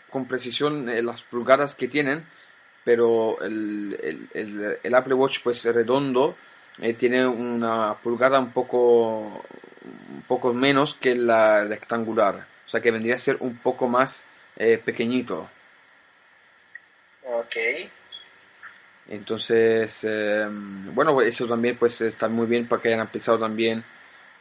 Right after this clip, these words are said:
Speaker 1: en, ah, en el, ah, en las mujeres, digamos.
Speaker 2: Sí,
Speaker 1: Y,
Speaker 2: claro.
Speaker 1: y bueno, pues, hablando de precios, eh, el, el,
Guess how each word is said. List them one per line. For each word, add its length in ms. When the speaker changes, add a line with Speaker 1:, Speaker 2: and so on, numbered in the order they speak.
Speaker 1:
en, 280
ah, 760
en 240
el, 280
ah, 240
en 320
las 100
mujeres, 500
digamos. 480
Speaker 2:
Sí, 100
Speaker 1:
Y, 80
Speaker 2:
claro. 480
Speaker 1:
y 120
bueno, 240
pues, 160
hablando 300
de 120
precios, 540
eh, 520
el, 200
el, 240